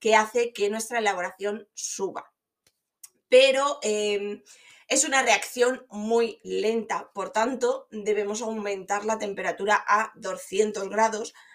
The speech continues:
para que, eh, esta reacción sea más rápida. ¿Qué ocurre? Que utilizando bicarbonato solo aumenta el P H de nuestra, de nuestra elaboración, ¿vale? Mm,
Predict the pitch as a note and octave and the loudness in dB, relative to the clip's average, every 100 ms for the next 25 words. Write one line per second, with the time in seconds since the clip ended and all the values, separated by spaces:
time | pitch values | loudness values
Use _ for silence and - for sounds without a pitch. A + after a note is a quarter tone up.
0 | _ - G#3 G#3+ G#3+ A3 B3+ - G3+ F#3+ | _ 2 4 4 4 0 -2 -4 -8 -8
1 | F3+ - - G#3+ - G3 G3+ A3+ - - | -10 -14 -8 -4 -2 -2 0 0 0 -4
2 | A3 A#3+ - - - G#3+ G#3+ G#3+ G#3+ - | -2 -2 -4 -6 0 0 2 0 -2 -6
3 | - E3+ F3+ F3+ - - - _ _ - | -14 -6 0 0 -2 -14 -16 _ _ -20
4 | _ _ _ _ _ _ _ _ _ - | _ _ _ _ _ _ _ _ _ 0
5 | E4 C#4+ C4 G#3 E3+ D#3 - - - - | 2 2 0 0 2 0 -2 -20 -20 -8
6 | C4+ C#4+ D#4 A#3+ A3+ G3+ G#3 A3+ C4+ B3+ | 0 0 2 -2 -2 -2 -2 -2 -2 -2
7 | A3+ G#3+ G#3 G#3 A3+ A3+ G3+ - C#4 B3+ | 0 0 0 0 0 -2 -4 -2 0 0
8 | G#3+ - _ _ _ _ _ _ _ _ | 0 -2 _ _ _ _ _ _ _ _
9 | - A3 A#3 B3 A#3 A3+ B3 B3+ - A3 | 0 6 6 4 0 2 2 2 0 -2
10 | - G#3+ G3 G#3 - A#3 A#3+ G#3+ G#3+ G#3+ | -2 0 2 0 2 2 2 0 -4 -2
11 | G3+ G3+ G3+ - G#3 G#3 F#3+ F#3 E3+ F3+ | -2 -4 -4 -2 2 2 2 0 -4 -8
12 | - F#3 G#3 G3+ G3+ F#3+ G3 D#3+ D3 C#3 | -14 -8 -6 -4 -6 -6 -4 -2 -4 -6
13 | F#3+ G#2+ - _ E3 D3 G#3+ C4 - G#3+ | -8 -8 -10 _ -14 -8 -6 -6 -8 -8
14 | G3 F#3 F3+ | -8 -10 -12